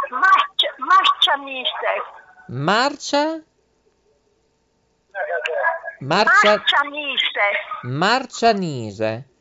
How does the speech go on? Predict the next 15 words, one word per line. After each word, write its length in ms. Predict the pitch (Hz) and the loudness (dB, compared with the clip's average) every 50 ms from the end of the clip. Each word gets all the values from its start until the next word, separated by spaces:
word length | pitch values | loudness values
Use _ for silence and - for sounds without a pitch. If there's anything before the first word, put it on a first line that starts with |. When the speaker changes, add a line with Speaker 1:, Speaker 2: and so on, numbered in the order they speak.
| _ _ _ _ _ _ _ _ | _ _ _ _ _ _ _ _
Speaker 2:
Eh, 300 | - - 147 143 131 131 | -6 -2 0 2 2 2
Speaker 1:
Sì, 80 | 139 | 2
Speaker 2:
se 80 | - 202 | 2 0
mi 140 | 220 233 247 | 2 2 0
dici 280 | 269 294 277 - 269 | 0 0 0 0 2
Speaker 1:
provincia 120 | 240 214 208 | 4 6 6
Speaker 2:
latitudine 840 | 202 - - 202 202 247 247 - - 359 202 214 208 196 175 78 - | 4 4 2 0 0 0 2 2 2 2 2 2 2 0 0 0 -2
e 180 | - - 175 180 | -2 0 0 2
longitudine, 920 | 185 185 185 175 202 180 180 262 330 339 285 180 143 127 120 110 107 101 | 2 2 2 0 -4 -4 -2 -2 -2 -2 -2 -2 -4 -4 -4 -6 -6 -6
oi, 280 | - - 156 156 139 127 123 127 - _ _ | -2 0 0 2 0 -2 -4 -10 -12 _ _
eh, 300 | - - - 143 143 151 | -14 -12 -8 -6 -2 4
latitu- 320 | 156 170 185 190 - 208 | 4 6 6 6 4 2
Speaker 1:
Provincia 500 | - - - 415 403 440 427 - - 403 330 | 0 0 -2 -2 -4 -4 -2 -2 0 0 0
di 140 | 302 311 330 | -2 -4 -10
Caserta. 1080 | 294 - 339 294 285 - - 302 262 269 285 294 - - - 233 196 185 - - - | -4 0 0 2 2 2 2 2 2 2 0 -2 -4 -4 0 2 2 2 2 -2 -8